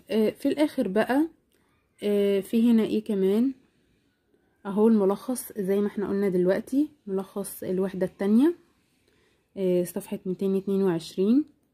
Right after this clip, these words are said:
تمام، وفي الاخر خالص، آه، في بقى ايه، يعني الجزء ثقافي كده، يعني برضو معلومات عن، آه، معلومات كده، جزء ثقافي يعني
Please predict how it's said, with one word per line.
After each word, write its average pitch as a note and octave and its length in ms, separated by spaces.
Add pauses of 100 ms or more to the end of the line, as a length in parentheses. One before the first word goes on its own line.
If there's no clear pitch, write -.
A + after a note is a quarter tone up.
(1300)
تمام، F#3+ 540 (1800)
وفي E4+ 200
الاخر D#4+ 300
خالص، C#4+ 600
آه، A3 200
في C4+ 260
بقى B3 300
ايه، A#3 300
يعني G3+ 280 (200)
الجزء G3+ 680
ثقافي A3 500
كده، A3+ 360
يعني G3+ 320
برضو F#3+ 280
معلومات F#3 600
عن، F#3+ 340
آه، F3 260 (520)
معلومات G3+ 480
كده، G3+ 280
جزء G3+ 320
ثقافي G#3 540
يعني G3+ 360